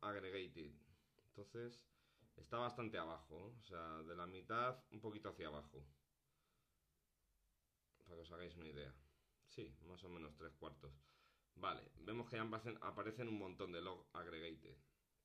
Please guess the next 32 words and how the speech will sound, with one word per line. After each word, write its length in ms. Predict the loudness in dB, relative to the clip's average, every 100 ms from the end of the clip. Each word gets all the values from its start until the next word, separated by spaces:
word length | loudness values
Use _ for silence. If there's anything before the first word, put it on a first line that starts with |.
| _ _ _ _ -16 4
Vienen 260 | 6 8
ordenados 400 | 8 8 6 6
por 180 | 2 -2
fecha. 380 | 0 0 -2 -12 -16 -20 _ _
Entonces 360 | -10 -8 -2 2
nada, 220 | 2 2
nosotros 340 | -2 -4 -4 -2
teníamos 320 | -2 -2 -2
que 80 | -4
buscar 260 | 0 4
ahora 180 | 4 4
mismo, 320 | 2 2 0
hoy 160 | 2 2
es 120 | 0
día 240 | 0 0
doce 580 | 2 0 0 2 2 2 -6 -18 -20 _
del 240 | -2 -2 0
cuatro. 440 | 4 4 4 -2
Pues 160 | -4 -4
buscamos 420 | -4 -2 0 0
el 100 | 2
último 500 | 2 2 2 2 -2 -8 -20 -20 _ _ -4
y, 260 | -2 -2 -4
y 140 | 0
yo, 120 | 2 4
por 120 | 4
ejemplo, 420 | 4 4 6 6
veo 180 | 6 6
que 80 | 6
viene 440 | 6 4 2 2
log 240 | 2 2 0
aggregated 640 | 0 4 4 4 0